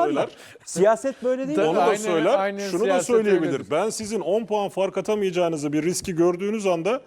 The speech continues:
Speaker 1: adaylıktan çekileceğinize de inanıyorum." der.
Speaker 2: "İnanıyorum." der.
Speaker 1: Kemal Bey de buna
Speaker 2: Çekilmezse
Speaker 1: itiraz etmez.
Speaker 2: etmez.
Speaker 1: Yani
Speaker 2: Kimsenin itirazı o. Ya bu siyaset böyle bir şey arkadaşlar.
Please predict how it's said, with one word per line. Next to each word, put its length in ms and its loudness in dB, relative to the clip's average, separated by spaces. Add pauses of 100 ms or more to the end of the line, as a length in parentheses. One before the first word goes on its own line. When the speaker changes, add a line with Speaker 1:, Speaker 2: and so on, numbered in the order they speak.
(300)
Speaker 1:
adaylıktan 560 0
çekileceğinize 680 -4
de 60 2
inanıyorum." 420 0
der. 60 2
Speaker 2:
"İnanıyorum." 580 2
der. 180 0 (220)
Speaker 1:
Kemal 140 -2
Bey 60 2
de 40 0
buna 40 -6
Speaker 2:
Çekilmezse 540 -2
Speaker 1:
itiraz 300 -4
etmez. 340 -4
Speaker 2:
etmez. 460 -2
Speaker 1:
Yani 100 -10
Speaker 2:
Kimsenin 380 -6
itirazı 480 -2
o. 40 0
Ya 260 0
bu 40 -12
siyaset 720 -4
böyle 280 -2
bir 60 -8
şey 260 0
arkadaşlar. 680 -2